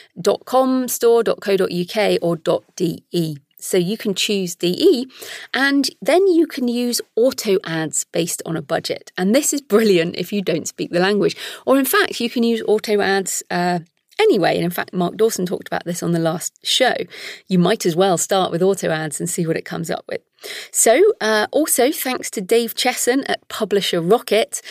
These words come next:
which will soon be releasing a German version, which helped me pick keywords to put on my Kindle book and also to create, um, some ads with. So you can find that at the creative pen dot com forward slash rocket. R O C K E T.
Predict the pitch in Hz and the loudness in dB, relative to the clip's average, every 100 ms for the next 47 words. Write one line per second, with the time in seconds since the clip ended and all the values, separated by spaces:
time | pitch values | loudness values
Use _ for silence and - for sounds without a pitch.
0 | - - - 208 - 220 - 294 294 262 | -14 -14 -2 0 2 0 2 4 4 2
1 | 240 226 202 208 196 196 - 175 - 202 | 2 2 2 0 0 0 -2 -4 0 2
2 | 208 202 190 196 170 175 - 175 175 175 | 4 2 0 -4 0 0 2 0 0 -2
3 | - - 214 - 208 302 202 - 190 - | -2 -2 -2 -2 2 4 2 -2 -8 -8
4 | - - 240 196 165 160 - - - 185 | -16 -6 -2 2 2 2 -2 -8 -4 -4
5 | - 180 180 175 - 175 170 160 170 - | -2 0 0 0 0 0 0 0 0 -2
6 | - - - 330 - 294 - 220 185 190 | -16 -14 -4 -2 2 2 4 4 2 -4
7 | - 190 185 170 - - - 165 160 165 | 0 2 4 2 -2 -10 -6 -4 -4 -2
8 | - 165 - 165 160 - - - - - | -2 -2 -2 -4 -4 -2 -4 -4 -14 -14
9 | - - 196 180 220 233 220 214 202 190 | -10 0 2 2 0 -4 0 2 2 0
10 | 202 220 - 196 - 190 196 - 196 185 | 0 -2 -4 -6 -4 -4 -2 0 0 0
11 | 190 185 214 208 208 - 240 302 - 302 | -4 -8 -2 0 0 -2 -4 -4 -2 0
12 | 254 - 175 175 175 202 - 403 - - | 0 -2 -4 -4 0 0 2 -2 -2 -4
13 | - - _ - 190 185 180 - 190 175 | -8 -8 _ -4 0 2 2 0 -4 -4
14 | 185 190 190 175 320 | -4 -4 -6 -8 -4